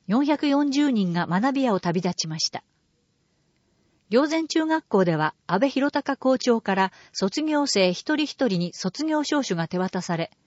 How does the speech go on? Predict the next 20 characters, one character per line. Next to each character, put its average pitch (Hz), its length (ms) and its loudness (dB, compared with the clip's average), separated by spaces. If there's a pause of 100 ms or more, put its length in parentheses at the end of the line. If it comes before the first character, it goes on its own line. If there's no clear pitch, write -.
(640)
ど 302 140 2
ん 294 60 0
な 220 140 2
逆 180 260 -2
境 254 180 4
も 233 140 2
乗 220 120 2
り 254 80 0
越 285 180 2
え 277 40 2
る 277 100 0
力 226 360 2
を 170 60 2
身 175 120 0
に 208 120 2
つ - 100 -6
け 202 120 -2
ま 190 100 -2
し - 120 -2
た。 160 140 -2